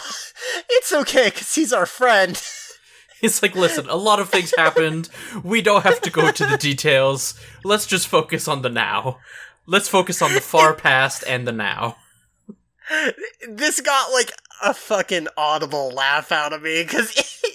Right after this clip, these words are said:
Speaker 1: it was the worst cover. <laughs> Like, Ichigo barely even tried, and she just accepts it.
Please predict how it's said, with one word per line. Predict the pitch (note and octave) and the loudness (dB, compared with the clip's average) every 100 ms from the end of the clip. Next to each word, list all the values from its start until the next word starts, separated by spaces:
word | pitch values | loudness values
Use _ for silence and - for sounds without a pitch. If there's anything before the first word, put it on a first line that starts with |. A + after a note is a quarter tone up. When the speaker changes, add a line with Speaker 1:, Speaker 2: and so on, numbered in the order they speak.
| - D#4 | -6 -4
Speaker 1:
it | D#4+ | -2
was | F4 | -2
the | E4 D#4+ D#4 | 0 -2 0
worst | E4+ - - | 0 0 -2
cover. | - E4 E4 D4+ G#3+ - | 2 2 2 0 0 -2
<laughs> | _ _ _ A4+ | _ _ _ -2
Like, | A4 A4 - G4+ | -2 -4 -8 -6
Ichigo | G4+ - A#4 A#4 F#4+ - | -4 -2 -2 -2 -6 -10
barely | G4 D4 D4+ D#4 | -6 -2 -2 -4
even | D4+ D#4 E4+ | -6 -6 -4
tried, | - C#4+ C#4 B3 | 0 2 2 0
and | A#3 | -6
she | C4 | -8
just | C4+ A#3+ | -8 -8
accepts | B3 F3 - D#3 - C#3 | -8 -6 -2 -2 -4 -6
it. | A#2+ | -6